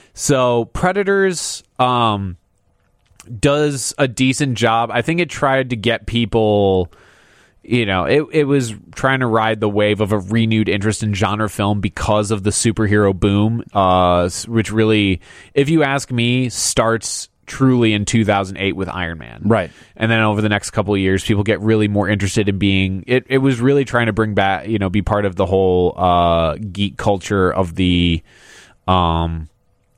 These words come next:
Speaker 1: you know, so it came out in twenty ten, but it was trying to ride that wave
Speaker 2: The
Speaker 1: of,
Speaker 2: late
Speaker 1: like,
Speaker 2: aughts.
Speaker 1: yeah, of the late aughts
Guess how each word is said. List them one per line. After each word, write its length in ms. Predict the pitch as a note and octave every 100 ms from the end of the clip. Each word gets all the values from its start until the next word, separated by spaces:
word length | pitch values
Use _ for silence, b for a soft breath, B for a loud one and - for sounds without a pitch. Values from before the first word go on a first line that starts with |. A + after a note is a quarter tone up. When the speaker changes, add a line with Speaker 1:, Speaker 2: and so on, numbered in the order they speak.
| -
Speaker 1:
you 160 | A2 F#2+
know, 300 | E2+ E2+ F#2 -
so 220 | A2 D3+
it 160 | C#3+ A#2+
came 200 | D3 D3
out 160 | C3+
in 80 | A#2+
twenty 320 | - A2+ A2
ten, 280 | G2 G2+ G2
but 60 | F#2+
it 40 |
was 120 | F#2+ -
trying 180 | G#2
to 60 | F#2+
ride 260 | F#2 F2+ F2+
that 180 | F2 F2+
wave 280 | F#2 F2+
Speaker 2:
The 60 | F2+
Speaker 1:
of, 120 | G2
Speaker 2:
late 120 | G2
Speaker 1:
like, 160 | F#2+ F#2
Speaker 2:
aughts. 400 | F2+ F2 - - -
Speaker 1:
yeah, 220 | G2+ F2+
of 180 | F#2+ F#2+
the 440 | G2 F#2 F#2 F2+ -
late 260 | G2+ G#2+
aughts 580 | G2 F#2+ F#2 - - -